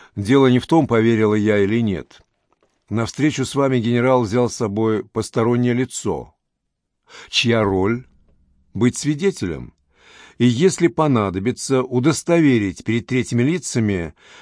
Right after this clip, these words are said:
что генерал не рассказал ничего, что могло бы повредить Франции". Осетров усмехнулся.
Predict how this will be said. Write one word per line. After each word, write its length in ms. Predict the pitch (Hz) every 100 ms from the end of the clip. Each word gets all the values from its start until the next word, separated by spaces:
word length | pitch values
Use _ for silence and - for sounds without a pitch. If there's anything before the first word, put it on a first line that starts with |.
| -
что 240 | - 143
генерал 680 | 127 139 139 151 160 160 135 -
не 180 | 131 165
рассказал 540 | 160 - 151 147 143
ничего, 640 | 139 151 - 175 151 120
что 180 | 104 -
могло 300 | 113 107 131
бы 140 | 131 117
повредить 480 | 120 110 98 123
Франции". 800 | - 113 95 82 - 90 78 76 - _ _ _ _ _
Осетров 580 | 107 - 120 104 123 131
усмехнулся. 800 | 127 123 117 98 85 78 76 71